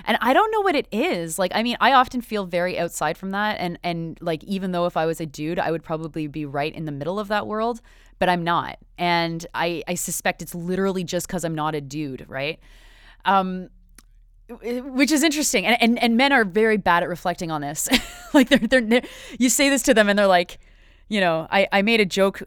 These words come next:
to Martin at the Breach saying, you know, "I don't think that a woman would come up with a, a name like that 'cause we'd all be thinking of a baby coming out sideways or whatever the fuck." <laughs> You don't,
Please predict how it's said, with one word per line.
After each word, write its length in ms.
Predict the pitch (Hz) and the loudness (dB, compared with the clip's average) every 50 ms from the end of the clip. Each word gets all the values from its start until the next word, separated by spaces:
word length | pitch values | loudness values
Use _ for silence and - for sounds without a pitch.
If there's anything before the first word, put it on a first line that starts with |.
| - _ | -14 _
to 120 | - - | -10 -6
Martin 280 | 185 180 185 196 185 185 | -2 -2 -2 -2 -2 -4
at 100 | 180 - | -6 -6
the 60 | 180 | -8
Breach 400 | 156 165 196 226 208 185 - - | -8 -6 -4 -4 -4 -4 -6 -6
saying, 360 | - - 170 165 165 165 170 | -4 -2 -2 -2 -2 -2 -4
you 60 | 170 | -4
know, 200 | 170 170 165 160 - | -4 -4 -4 -4 -4
"I 80 | - | -4
don't 160 | 175 185 190 190 | -4 -4 -4 -4
think 160 | - 185 - | -6 -8 -4
that 140 | - 175 170 | -2 -2 -2
a 20 | |
woman 300 | 160 165 180 185 185 170 | 0 -2 -2 -2 -2 -4
would 120 | 160 165 - | -6 -8 -6
come 140 | - 170 165 | -6 -6 -6
up 120 | 156 - | -6 -6
with 100 | 160 - | -6 -4
a, 260 | 160 156 156 156 160 - - - - - - - - - - - - | -4 -2 -2 -2 -4 -6 -12 -20 -20 -20 -20 -20 -20 -20 -20 -12 -8
a 40 | - | -6
name 240 | 170 175 190 220 247 | -4 0 0 0 2
like 220 | 240 202 175 - | 0 0 -2 0
that 320 | - 156 156 147 151 - - | 2 4 4 4 2 0 -4
'cause 160 | - 151 160 | -12 -10 -8
we'd 100 | 185 170 | -2 0
all 120 | 175 165 | 0 0
be 100 | 165 170 | 0 -4
thinking 320 | 160 - 170 165 - 170 165 | -8 -8 -10 -8 -8 -8 -8
of 60 | 151 | -8
a 40 | 160 | -8
baby 320 | 139 165 151 170 175 190 | -6 -6 -6 -6 -6 -8
coming 280 | 170 - 160 156 156 151 | -10 -10 -10 -8 -8 -10
out 100 | 143 - | -10 -8
sideways 560 | - - 131 147 185 190 165 143 147 147 143 | -8 -4 -4 -4 -2 -2 -4 -4 -4 -6 -6
or 80 | 156 | -6
whatever 240 | 143 143 143 139 139 | -6 -4 -4 -4 -6
the 100 | 143 143 | -8 -10
fuck." 280 | 139 - 165 - - - - - - - - 190 - - | -10 -10 -14 -14 -12 -14 -16 -18 -20 -20 -20 -20 -10 -4
<laughs> 680 | - 247 - _ 302 - - _ 247 - - _ 233 - - _ - _ _ | -4 -4 0 _ -2 -2 0 _ -8 -8 -8 _ -14 -14 -12 _ -20 _ _
You 100 | 214 196 | -4 0
don't, 240 | 196 247 247 226 | 0 2 2 2